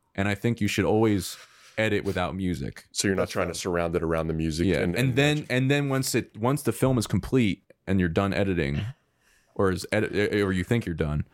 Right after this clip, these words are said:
Speaker 1: then get that, get a composer on and ha-, watch it with them. Or before you do that, you know, rewatch it and, and kind of write down, do, do in writing, figure out what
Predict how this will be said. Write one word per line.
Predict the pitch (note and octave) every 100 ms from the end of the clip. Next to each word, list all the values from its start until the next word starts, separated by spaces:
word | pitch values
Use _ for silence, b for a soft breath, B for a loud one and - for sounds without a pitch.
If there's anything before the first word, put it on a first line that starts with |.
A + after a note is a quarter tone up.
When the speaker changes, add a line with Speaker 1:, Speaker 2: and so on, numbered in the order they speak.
| B B B B _
Speaker 1:
then | - A#2 A2+
get | G#2+ - - _
that, | F#2 - -
get | G2+ F#2
a | - _
composer | - F#2+ G2 F2+ F2
on | E2+ E2+
and | D#2+ - G#2+
ha-, | G2 F2
watch | F2+ F2+ F#2
it |
with | E2+
them. | - E2
Or | D#2+ F#2+
before | F2+ F#2 G#2 F#2+
you | F2
do | F2+
that, | E2+ -
you | G#2+
know, | E2+ E2 - - F2
rewatch | G2 A#2 G#2 G2 F#2+ G#2
it | -
and, | F2+ F2
and | F#2+ F2
kind | A2
of | F#2 E2+
write | F2 F2+ F2+
down, | F#2+ F#2+ -
do, | F#2+ G#2+
do | - A2+
in | - G2+
writing, | F2+ G#2 G2+ E2+
figure | - G#2 F2 F2+
out | D2
what | F2 F#2 F2